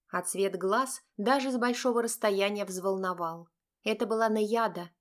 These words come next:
это была старейшина Майрия. «Тебе нужно с ней поговорить», прозвучал голос Шаолы. Я поднялась и, не сводя глаз со старейшины, сделала несколько растерянных шагов то в одну, то в другую сторону. «Зачем мне с ней говорить?»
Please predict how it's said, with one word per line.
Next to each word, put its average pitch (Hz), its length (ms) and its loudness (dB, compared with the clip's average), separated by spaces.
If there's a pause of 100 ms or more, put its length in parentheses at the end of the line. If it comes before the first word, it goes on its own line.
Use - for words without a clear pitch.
(200)
это 208 220 0
была 196 180 4
старейшина 214 800 0
Майрия. 214 600 0 (960)
«Тебе 165 320 -2
нужно 165 380 -4
с - 120 -4
ней 170 180 -4
поговорить», 180 760 -2 (320)
прозвучал 190 560 -4
голос 180 320 -4
Шаолы. 165 560 -4 (480)
Я 190 200 2
поднялась 190 640 -2 (160)
и, 208 80 -2
не 202 100 2
сводя 190 380 2
глаз 196 300 2
со 196 80 -4
старейшины, 233 680 0
сделала 247 420 0
несколько 214 540 0
растерянных 190 540 0
шагов 202 420 -2
то 214 140 0
в 196 60 2
одну, 190 300 2
то 247 120 0
в 208 60 -6
другую 185 300 -2
сторону. 175 580 -4 (580)
«Зачем 262 460 0
мне 240 160 6
с 208 120 -4
ней 247 160 6
говорить?» 247 600 0